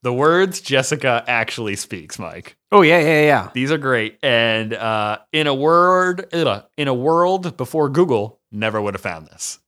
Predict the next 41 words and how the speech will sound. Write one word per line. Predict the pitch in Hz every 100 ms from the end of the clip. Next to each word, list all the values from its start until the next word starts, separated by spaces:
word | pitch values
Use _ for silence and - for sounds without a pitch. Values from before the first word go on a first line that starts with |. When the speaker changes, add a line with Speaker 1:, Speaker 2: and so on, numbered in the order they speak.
| _ _ _ _ _ _ _ _
Speaker 1:
So | - 147 123 117
Speaker 2:
Really? | 196 107
Speaker 1:
I | 104
don't | 208 175
know | 135
how | 127
Frank | - - 139 139
came | - 113
across | 101 - 95 90
this, | 107 85 80 - - _ _ _
but, | - 123 107 98 _ _
uh, | 120 113 110
have | 120 117
you | 165 226
ever | 220 208
read | 185 180
the | 170
book | 151 165 151 - _ 131
Gypsy | 123 220 - 233
Sorcery | 208 214 208 - 190 185
and | 170 156
Fortune | 185 196 -
Speaker 2:
The | 139
answer's | 214 208 190
Speaker 1:
Telling? | 156
Speaker 2:
no. | 147 135 131
I'll | 135 196
Speaker 1:
<laughs> |
No. |
Speaker 2:
tell | 233 208
you | 220
right | 254 226 214
now. | 202 190 185 220 202 196 240 226 -
<laughs> | - _ _ _ 320 330 330 294
Speaker 1:
So | - 196
it's | 180 185
Gypsy | 143 117 247 254 - 285
Sorcery | 269 220 208 202 190 180 170
and | 170
Fortune | 160 147 131
Telling | 127 127 110 107 113 135